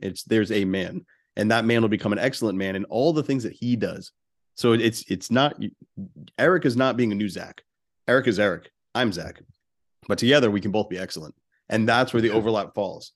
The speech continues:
Speaker 1: We both have to be excellent in things that we do. And so you've laid it out quite well,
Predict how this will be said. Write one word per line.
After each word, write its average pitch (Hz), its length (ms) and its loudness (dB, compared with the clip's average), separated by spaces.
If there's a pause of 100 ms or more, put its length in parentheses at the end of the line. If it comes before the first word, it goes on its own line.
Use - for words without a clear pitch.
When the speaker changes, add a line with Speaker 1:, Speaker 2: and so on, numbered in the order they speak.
(120)
Speaker 1:
We 113 100 -2
both 113 240 0
have 123 120 2
to 120 60 -12
be 113 100 2
excellent 104 320 -2
in 90 60 -8
things 101 180 -2
that 95 80 -4
we 87 80 -8
do. 92 260 -12 (640)
And 107 120 2
so 117 80 4
you've 117 240 6
laid 160 180 4
it 139 60 2
out 135 280 0
quite 113 300 0
well, 90 280 -8